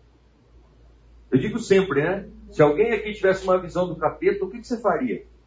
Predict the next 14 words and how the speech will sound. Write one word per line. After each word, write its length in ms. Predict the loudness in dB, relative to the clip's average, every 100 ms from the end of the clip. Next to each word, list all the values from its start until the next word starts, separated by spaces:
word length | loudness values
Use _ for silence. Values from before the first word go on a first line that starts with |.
| -20 -20 _ -6 -6 -10 -20 _
A 160 | 4 6
área, 400 | 6 2 -6 -18 _ -20 -20 -20 -20 -14
beleza? 500 | 0 0 0 -6 -18 -20 -20 -20 -20 -20 -4
Ou 160 | -2 -2
pegaria 320 | -2 -2 -4
a 60 |
Bíblia, 320 | -4 -6 -4 -4
dava 160 | -4
uma 200 | -2 -4
bibliada 460 | -6 -6 -4 -4 -8
nele, 280 | -2 0 0
alguma 240 | -4 -10
coisa 300 | -10 -12 -12
do 120 | -20